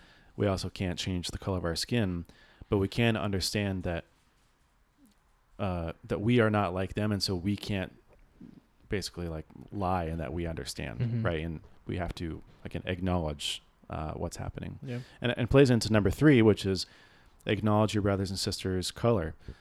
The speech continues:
Speaker 1: And I, I really love this because, again, I think it's one of those things that I don't know if I really knew how to articulate. And, I mean, also part of the reason why we wanna talk about it, like, these are just a lot of, like,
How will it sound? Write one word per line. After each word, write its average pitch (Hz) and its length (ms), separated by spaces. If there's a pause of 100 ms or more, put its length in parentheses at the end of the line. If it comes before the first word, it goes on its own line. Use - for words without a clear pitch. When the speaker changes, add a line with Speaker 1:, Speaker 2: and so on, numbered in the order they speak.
(180)
Speaker 1:
And - 100
I, 95 260
I - 80
really 120 380
love 107 240
this 104 140
because, 95 320
again, 101 180
I 92 40
think 98 140
it's 98 100
one 107 60
of 101 40
those 95 140
things 98 240
that 92 160 (400)
I - 40
don't 120 160
know 110 380
if 98 360 (960)
I - 20
really 104 220
knew 104 120
how 101 100
to 107 80
articulate. 110 520
And, 92 240 (460)
I - 40
mean, 104 220
also - 220
part - 120
of 107 40
the 101 60
reason 101 200
why 95 120
we 92 60
wanna 95 160
talk 98 220
about 95 100
it, 101 120
like, 120 120
these 165 160
are 139 40
just 127 180
a 107 80
lot 104 200
of, 95 60
like, 90 140